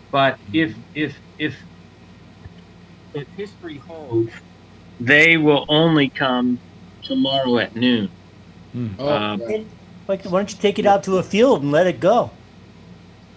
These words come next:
Speaker 1: There aren't any fields around here, number one.
Speaker 4: Oh.
Speaker 1: Number two, I have no way to transport it. I, I don't have a car. I, I
Speaker 4: Oh.
Speaker 1: just have a bicycle.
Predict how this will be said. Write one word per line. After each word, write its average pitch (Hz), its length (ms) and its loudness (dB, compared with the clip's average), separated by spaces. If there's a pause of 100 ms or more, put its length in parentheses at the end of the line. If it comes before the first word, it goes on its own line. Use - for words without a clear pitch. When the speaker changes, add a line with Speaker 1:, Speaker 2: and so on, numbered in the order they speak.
(400)
Speaker 1:
There 165 180 2
aren't 202 220 4
any 165 140 2
fields 175 520 2
around 131 340 -4
here, 139 120 -2
number 131 320 0
one. 123 380 4 (500)
Speaker 4:
Oh. 135 160 -8
Speaker 1:
Number 170 300 0
two, 190 320 2
I 160 80 2
have 175 180 0
no 196 200 0
way 202 160 4
to 170 100 2
transport 180 720 0
it. 92 120 -10 (160)
I, 135 240 -2
I 151 40 0
don't 170 180 0
have 165 140 0
a 147 60 0
car. 113 500 0 (140)
I, 131 160 0
I 135 140 0
Speaker 4:
Oh. 139 40 -6
Speaker 1:
just 143 260 -8
have 135 140 -2
a 117 60 -4
bicycle. 127 560 -10